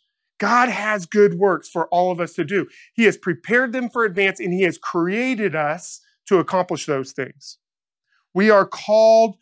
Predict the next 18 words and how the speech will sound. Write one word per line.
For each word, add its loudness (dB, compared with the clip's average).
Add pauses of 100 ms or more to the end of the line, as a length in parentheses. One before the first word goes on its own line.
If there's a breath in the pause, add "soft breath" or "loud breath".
(240)
to 0
make 0
a 2
difference. -6
We 0
are 2
called 2
to -8
impact -8
people's -4
lives. -2 (460)
We 2
are 2
called 4
on 2
a 2
daily 0
basis -6